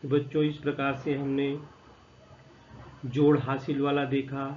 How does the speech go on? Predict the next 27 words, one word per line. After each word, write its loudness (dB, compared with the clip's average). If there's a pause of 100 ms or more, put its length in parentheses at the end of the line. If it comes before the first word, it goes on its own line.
(280)
कि -2
unit 2
को 2
unit 0
में 0
जोड़ते 0
हैं, -4 (800)
tens 2
को 0
tens 0
में 2
जोड़ते 0
हैं, -4 (140)
hundred 0
को 0
hundred 0
में 0
जोड़ते -4
हैं। -10 (100)
हमने -2
आपको -4
सिखाया 0
है 2 (1160)
कि 0
एक -2
दहाई 4
में 4